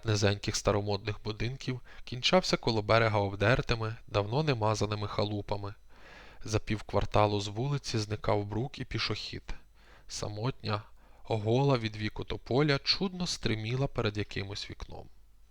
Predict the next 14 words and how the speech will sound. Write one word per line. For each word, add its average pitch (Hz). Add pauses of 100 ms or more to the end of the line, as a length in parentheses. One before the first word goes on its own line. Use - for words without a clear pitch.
(760)
Раптом 156
хтось -
на 117
ганку 113
гукнув 104
його 98
ім'я, 98
і 123
хлопець 127
здригнув, 110 (240)
ніби 110
спіймався 120
на 120
злочині. 104